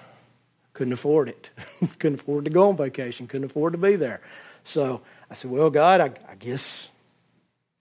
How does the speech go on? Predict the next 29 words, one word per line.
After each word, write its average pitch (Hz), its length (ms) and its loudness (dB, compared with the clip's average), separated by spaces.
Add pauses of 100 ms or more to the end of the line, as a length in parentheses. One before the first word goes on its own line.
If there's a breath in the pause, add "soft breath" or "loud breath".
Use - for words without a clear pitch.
(160)
wasn't 131 160 -10
supposed 160 300 -2
to 190 100 6
do 180 60 4
that." 113 280 -6 (640 soft breath)
He - 60 -20
said, 131 200 -10
"Send 208 260 2
the 233 60 4
email 220 400 2
again." 196 340 -4 (640)
So - 140 -8
I 190 40 -6
sent 240 280 -4
the 180 60 -2
email. 123 420 -6 (1500)
And 147 120 0
he - 40 -6
said, 165 120 -4
"Yeah, 202 160 6
I'd 165 60 2
love 185 180 6
to 185 80 -16
talk - 260 -6
with 214 100 -12
you. 202 80 -14
Come." 143 280 -8 (1200)
And 156 100 -6
so 202 440 2